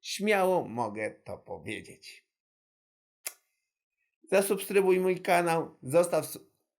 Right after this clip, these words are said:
łapę, napisz komentarz, co ty o tym sądzisz. Może znasz jeszcze jakieś ciekawsze rozwiązanie, to napisz o nim.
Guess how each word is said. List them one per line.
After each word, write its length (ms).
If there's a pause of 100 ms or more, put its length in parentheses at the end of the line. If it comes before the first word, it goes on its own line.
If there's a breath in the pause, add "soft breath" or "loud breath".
(400)
łapę, 720 (520)
napisz 440
komentarz, 640
co 140
ty 200
o 80
tym 200
sądzisz. 680 (340)
Może 440
znasz 340
jeszcze 240
jakieś 320
ciekawsze 580
rozwiązanie, 800
to 240
napisz 540
o 140
nim. 380